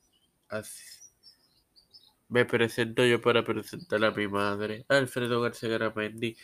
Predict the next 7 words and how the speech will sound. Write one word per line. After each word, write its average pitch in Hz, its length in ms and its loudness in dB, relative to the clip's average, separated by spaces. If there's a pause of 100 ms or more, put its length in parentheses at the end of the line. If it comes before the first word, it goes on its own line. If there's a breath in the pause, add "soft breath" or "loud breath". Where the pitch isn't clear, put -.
(160 soft breath)
Estefanía 123 480 -6
Hernández 110 440 -4
Paya, 104 280 0
Alexa 113 300 -4
Costa 120 360 0
Arroyo, 110 720 0 (500 soft breath)
eh, 120 600 0